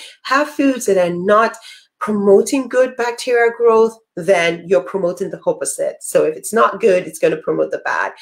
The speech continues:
So that's what fermented foods. And so let me share a picture with you so that you get an understanding of what that is.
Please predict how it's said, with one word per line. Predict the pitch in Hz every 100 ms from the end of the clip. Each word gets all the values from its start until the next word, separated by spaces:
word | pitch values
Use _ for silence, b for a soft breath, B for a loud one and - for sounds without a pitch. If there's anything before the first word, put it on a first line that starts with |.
| B B
So | -
that's | 226 220 214
what | 214 180
fermented | - 214 190 170 165 170
foods. | - 175 175 - B B
And | 196
so | 202
let | 196 220
me | 233
share | - 220 190 180 -
a | - -
picture | - - 202 175 214 - _
with | 226 233 170
you | 160 160
so | 160 185
that | 185 -
you | 180
get | 180 165
an | 165
understanding | 156 - - 160 165
of | 151 151
what | 156 -
that | 151 185
is. | - - - -